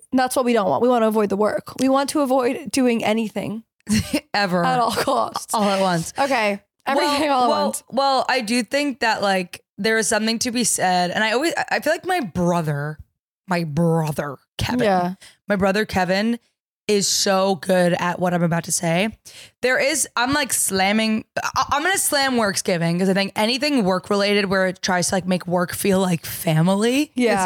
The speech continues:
Speaker 2: it's just like, fuck off.
Speaker 1: Oh my
Speaker 2: Like,
Speaker 1: God. Is that,
Speaker 2: that
Speaker 1: that's
Speaker 2: is
Speaker 1: what, that's the goal, essentially.
Speaker 2: But I, I remember
Speaker 1: Let's get closer and eat together.
Speaker 2: It's like, I see you every day.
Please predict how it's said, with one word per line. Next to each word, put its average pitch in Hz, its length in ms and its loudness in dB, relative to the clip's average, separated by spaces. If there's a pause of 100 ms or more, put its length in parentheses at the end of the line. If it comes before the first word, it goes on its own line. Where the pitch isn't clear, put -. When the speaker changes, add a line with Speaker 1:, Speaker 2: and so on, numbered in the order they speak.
Speaker 2:
it's 247 120 -2
just - 40 -2
like, 214 380 -4
fuck - 380 -4
off. 165 240 2
Speaker 1:
Oh 269 140 2
my 277 140 2
Speaker 2:
Like, 277 100 -2
Speaker 1:
God. 240 320 2
Is 220 80 2
that, 285 200 0
Speaker 2:
that 247 100 2
Speaker 1:
that's - 180 0
Speaker 2:
is - 60 0
Speaker 1:
what, 311 140 -2
that's 247 240 -2
the 226 60 -6
goal, 269 280 2
essentially. 190 680 -4
Speaker 2:
But 262 220 0
I, 240 380 0
I 226 60 0
remember 226 280 0
Speaker 1:
Let's 220 160 -2
get 202 200 -2
closer 294 420 0
and 220 160 -2
eat 226 180 -2
together. 180 580 0
Speaker 2:
It's 269 220 -2
like, 320 220 -2 (100)
I 359 120 0
see 320 380 -4
you 427 220 0
every 440 160 0
day. 480 500 2